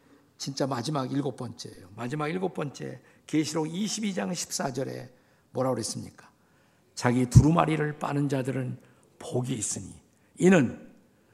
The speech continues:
그들이, 네, 생명나무에 나아가며 문들을 통하여 성에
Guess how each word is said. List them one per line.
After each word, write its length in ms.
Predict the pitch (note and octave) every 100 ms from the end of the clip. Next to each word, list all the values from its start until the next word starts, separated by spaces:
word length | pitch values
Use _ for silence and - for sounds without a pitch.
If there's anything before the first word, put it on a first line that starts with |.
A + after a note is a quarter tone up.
| _ _
그들이, 520 | - C#3+ D#3+ C#3 F#2+ - - - - _ - - _ _ _ _ _ _ -
네, 200 | A2 G2
생명나무에 800 | - F#3 G3+ G3 F#3 E3 E3
나아가며 440 | D#3 C3+ A#2 - - F2+ _ _ _ _ _ - -
문들을 580 | A#2 D#3 G#3 A3+ G#3 G#3
통하여 520 | - E3+ A#2+ G#2 - - _ _ - -
성에 640 | - - G3+ G3 F#3 D#3